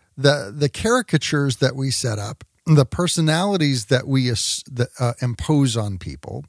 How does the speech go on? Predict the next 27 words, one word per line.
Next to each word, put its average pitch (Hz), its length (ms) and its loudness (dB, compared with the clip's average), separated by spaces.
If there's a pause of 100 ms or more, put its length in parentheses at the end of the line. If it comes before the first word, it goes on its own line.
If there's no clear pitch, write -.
(220)
that 123 160 -4
prevent 131 400 -2
us 127 160 -2
from 117 220 -6
knowing 98 320 -6
the 82 80 -10
person 113 520 -10 (380)
because 123 300 0
it - 100 -4
makes 110 280 -6
them 117 220 -4
easier, 90 540 -8
again, 85 460 -12
to 110 100 -10
dismiss 92 520 -8
or - 80 -12
to - 140 -12
argue 85 360 -8
with 67 240 -14
or 98 120 -8
to, 95 280 -4 (500)
uh, 98 380 -4 (160)
to 107 320 -2
lob 113 640 -4
grenades 113 600 -6
at. - 400 -10 (580)
Um, 135 500 0